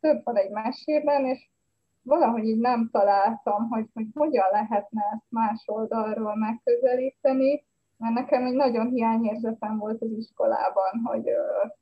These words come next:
hogy ezeket a történeteket is így, ö,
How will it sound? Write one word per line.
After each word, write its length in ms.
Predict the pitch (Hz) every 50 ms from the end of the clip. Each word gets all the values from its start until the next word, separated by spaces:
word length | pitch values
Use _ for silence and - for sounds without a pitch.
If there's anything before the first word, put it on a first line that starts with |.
| _ _ _
hogy 240 | - 220 302 - - _ _ _ _
ezeket 480 | - - 226 233 233 226 226 226 220 220
a 100 | 226 226
történeteket 1080 | - - 220 220 220 226 - - - 220 202 208 214 220 - 214 220 - 214 220 220 -
is 220 | - 226 - -
így, 280 | - 214 202 220 - -
ö, 340 | 208 208 208 - - -